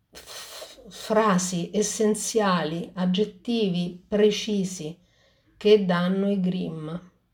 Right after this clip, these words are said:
perché lì è nascosto tutto un percorso. È il nostro percorso. Non tutti capiscono il significato delle fiabe.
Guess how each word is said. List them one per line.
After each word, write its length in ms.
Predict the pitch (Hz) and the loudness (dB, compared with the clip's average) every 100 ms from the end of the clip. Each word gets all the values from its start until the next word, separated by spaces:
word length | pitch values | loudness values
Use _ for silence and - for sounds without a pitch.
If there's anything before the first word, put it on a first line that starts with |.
| _ _ _ _ _ _ | _ _ _ _ _ _
perché 360 | - 185 190 214 | -2 0 4 4
lì 640 | 220 226 262 285 - _ _ _ - | 4 2 2 2 -2 _ _ _ -8
è 180 | 214 202 | -2 0
nascosto 920 | 208 226 - - 175 175 - - 214 | 2 0 -4 -2 -2 -2 -4 2 2
tutto 560 | 202 202 202 233 240 190 | 4 0 2 0 2 0
un 140 | 190 | 0
percorso. 960 | 202 190 - 160 165 170 - 175 180 - _ _ _ _ _ _ _ _ _ _ _ _ _ _ - _ _ _ _ _ _ _ _ _ _ _ - | 0 -2 -4 -8 -8 -10 -10 -8 -8 -10 _ _ _ _ _ _ _ _ _ _ _ _ _ _ -20 _ _ _ _ _ _ _ _ _ _ _ -2
È 80 | |
il 160 | 233 226 | 2 6
nostro 420 | 196 208 - 226 | 6 4 4 4
percorso. 960 | 190 185 - 247 214 185 - 165 170 - _ _ _ _ - _ | 4 2 0 4 4 4 -6 -8 -10 -12 _ _ _ _ -20 _
Non 340 | - 233 240 247 | -2 4 6 6
tutti 540 | 381 - 196 170 175 | 4 2 2 2 0
capiscono 720 | - 190 190 185 - 180 185 | 0 0 0 -2 -2 0 0
il 120 | 196 185 | -2 -2
significato 560 | 180 185 185 180 175 | 2 2 4 4 2
delle 260 | 165 170 170 | 0 0 -2
fiabe. 720 | - 170 156 160 165 175 - | -4 -6 -6 -8 -10 -12 -16